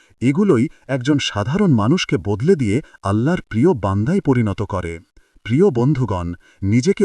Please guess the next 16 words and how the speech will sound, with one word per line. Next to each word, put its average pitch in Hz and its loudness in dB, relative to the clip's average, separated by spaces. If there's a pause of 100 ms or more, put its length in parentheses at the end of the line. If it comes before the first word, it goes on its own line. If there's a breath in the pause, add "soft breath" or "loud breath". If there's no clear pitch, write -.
উন্নত 131 2
করার 139 0
এই 113 0
পথ 127 0 (260 soft breath)
সাহাবাদের 170 0
জীবনে 117 2
দেখা 104 -4
যায় 113 -4 (160 soft breath)
সবচেয়ে - -2
পরিষ্কারভাবে। 107 -2 (440 soft breath)
তারা 113 0
নিজেদের 117 2
চিনেছে, 107 -2 (300 soft breath)
জ্ঞান 107 0
অর্জন 123 2
করেছে, 101 -2